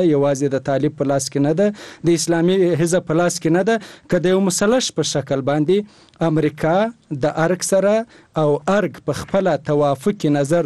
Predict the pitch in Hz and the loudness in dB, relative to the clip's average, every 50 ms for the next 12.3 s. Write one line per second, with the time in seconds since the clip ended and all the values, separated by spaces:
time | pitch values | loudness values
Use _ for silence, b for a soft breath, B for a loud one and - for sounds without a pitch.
0 | 135 147 127 135 131 127 - - 185 196 - - 254 262 214 233 226 185 180 208 | 0 0 0 0 -2 -2 0 -2 -2 -2 0 0 0 2 2 0 0 0 0 0
1 | 202 208 202 196 196 185 185 180 - 175 165 170 - - 202 208 226 B B B | 2 2 2 2 2 2 0 0 2 0 0 2 2 2 0 0 0 B B B
2 | B B B - - 160 139 147 165 170 180 190 202 170 151 151 - - 170 170 | B B B -2 -2 0 2 2 2 2 2 2 2 0 0 -2 -2 0 0 0
3 | 165 156 147 147 - 165 170 160 160 147 139 135 131 147 135 127 143 151 165 185 | 2 0 0 0 -2 -2 0 2 2 2 0 0 -2 -4 -4 -2 0 0 2 2
4 | 196 202 208 220 233 220 220 226 220 226 226 214 B B B B B B B 143 | 2 2 2 2 2 2 2 0 2 2 0 -2 B B B B B B B 0
5 | 185 233 269 254 262 233 - - 180 170 165 160 147 151 175 190 208 220 220 220 | 2 2 2 2 0 -2 0 0 0 0 0 0 0 0 0 0 0 0 0 2
6 | 214 185 175 - - 151 151 147 151 160 156 160 165 180 180 220 226 220 190 - | 2 0 0 0 -2 -2 0 2 2 2 2 2 2 2 2 0 0 0 0 -2
7 | 160 151 156 156 139 - - 190 190 180 143 151 151 175 190 190 180 156 - - | -2 -2 -2 -4 -6 -2 0 0 0 0 0 0 2 2 2 0 0 0 0 -2
8 | 143 127 - - 214 185 226 220 220 214 196 - 202 185 185 180 B B B B | -2 -2 0 0 0 2 2 2 2 2 0 2 0 0 0 -2 B B B B
9 | B B - 180 180 143 170 165 165 147 160 139 147 247 226 208 202 - - 160 | B B 0 0 0 2 0 0 0 0 0 0 0 0 0 0 -2 -2 0 -2
10 | 151 - - 208 233 185 139 160 160 156 151 131 151 143 139 - 160 151 175 180 | -2 0 0 -2 -2 0 0 2 2 2 2 2 0 0 0 0 0 0 0 0
11 | 180 - 170 151 156 165 147 143 143 151 190 220 240 233 247 233 214 - 220 214 | 0 0 -2 -2 -2 -2 0 0 2 2 2 2 2 2 0 -2 -2 -2 -2 -2
12 | 208 - - 214 208 | 0 0 0 -2 -2